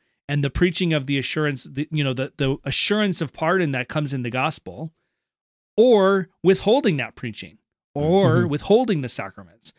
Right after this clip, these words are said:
Speaker 1: So you can't really talk about one of these marks without also talking about the other marks. So I, I know I short-circuited
Speaker 2: Yeah.
Speaker 1: our nice little structure that we had, but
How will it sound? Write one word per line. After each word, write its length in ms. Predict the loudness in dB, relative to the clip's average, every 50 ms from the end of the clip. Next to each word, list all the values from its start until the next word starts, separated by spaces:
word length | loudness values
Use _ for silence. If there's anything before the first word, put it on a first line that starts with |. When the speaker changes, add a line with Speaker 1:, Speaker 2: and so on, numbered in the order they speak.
| _ _ _ _ _ _ -4
Speaker 1:
So 280 | 0 2 2 2 2
you 160 | 2 0 0
can't 340 | 0 0 0 0 0 0 0 2
really 280 | 2 2 4 2 0
talk 320 | -2 -2 -2 -2 0 0 0
about 240 | -2 -2 -2 -2 -2
one 200 | -2 -2 -2 -2
of 100 | -2 -2
these 200 | -4 -4 -4 -4
marks 520 | -4 -4 -4 -4 -6 -6 -8 -10 -10 -10 -12 _ _ _ _
without 400 | -6 -4 -2 0 0 0 0 -2 _
also 340 | 0 0 0 0 0 -2 -6
talking 400 | -4 -2 -4 -4 -4 -4 -6 -6
about 200 | -6 -6 -6 -6
the 120 | -8 -10
other 200 | -10 -10 -10 -10
marks. 340 | -10 -12 -14 -16 -14 -14 -12
So 240 | -10 -6 -4 -2 -2
I, 160 | -2 -4 -6 -8
I 120 | -8 -8 -6
know 180 | -4 -4 -4
I 60 | -2 -2
short-circuited 720 | -4 -4 -4 -6 -6 -6 -4 -4 -4 -4 -4 -6 -6 -8
Speaker 2:
Yeah. 60 | -8 -8
Speaker 1:
our 40 |
nice 300 | -8 -8 -8 -8 -8 -8
little 160 | -8 -8 -8 -8
structure 440 | -8 -8 -8 -10 -8 -10 -10 -10
that 160 | -10 -12 -12 -12
we 100 | -12 -10
had, 360 | -8 -8 -8 -8 -10 -12 -12
but 240 | -12 -12 -12 -14